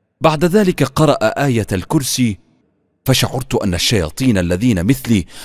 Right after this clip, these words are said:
هربوا بعيدا عني، ودخل الخنجر الذي أمارس به السحر جسدي، لأدخل بعدها المستشفى لمدة ثلاثة أشهر. وبعد أن شفيت حاولت الانتقام من هذا الشاب بمحاولات كثيرة،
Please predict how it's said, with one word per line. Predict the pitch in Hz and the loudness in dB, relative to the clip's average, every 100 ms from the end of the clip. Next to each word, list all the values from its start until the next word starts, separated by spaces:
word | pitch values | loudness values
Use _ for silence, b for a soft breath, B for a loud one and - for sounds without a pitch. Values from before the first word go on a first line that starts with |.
| - | 0
هربوا | 185 180 113 107 | 4 4 4 2
بعيدا | 85 120 117 98 | 2 2 2 2
عني، | 85 120 80 - - _ _ _ | 2 0 -2 -8 -20 _ _ _
ودخل | 127 151 214 175 139 | 2 4 4 2 0
الخنجر | 110 160 151 123 110 | 0 0 2 2 2
الذي | 110 123 120 | 2 0 0
أمارس | 127 135 143 127 131 | 4 4 4 2 0
به | 131 123 | 2 0
السحر | - - - - 107 | 0 -2 -4 0 0
جسدي، | 110 - 95 73 - _ _ _ _ - | 0 0 -2 -6 -16 _ _ _ _ -8
لأدخل | 110 - - - 98 87 | -4 -2 -2 0 2 4
بعدها | 113 107 92 | 2 2 -2
المستشفى | 92 92 - - - - 90 B B - | -2 -4 -6 -8 -6 -2 -2 B B 4
لمدة | 139 185 160 147 | 4 4 2 0
ثلاثة | - 101 110 110 131 98 - | 0 -4 -2 -2 -2 -4 -4
أشهر. | - - 80 - _ _ _ _ _ _ _ _ _ _ _ _ 160 | -4 -4 -8 -10 _ _ _ _ _ _ _ _ _ _ _ _ 2
وبعد | 175 214 117 | 4 2 0
أن | 92 95 | -2 -2
شفيت | 98 135 120 - - - _ - | -2 -2 -2 -4 -18 -20 _ -4
حاولت | - 131 147 175 - | 2 4 4 2 2
الانتقام | 110 95 80 101 143 127 | 2 2 0 0 2 4
من | 92 87 | 4 0
هذا | 76 101 85 | 0 -2 -2
الشاب | - 120 107 82 B B | -2 0 0 -2 B B
بمحاولات | 180 220 147 - 104 85 104 113 | 4 6 4 2 0 2 0 0
كثيرة، | 87 - - 107 80 - | -2 -4 -2 -2 -2 -8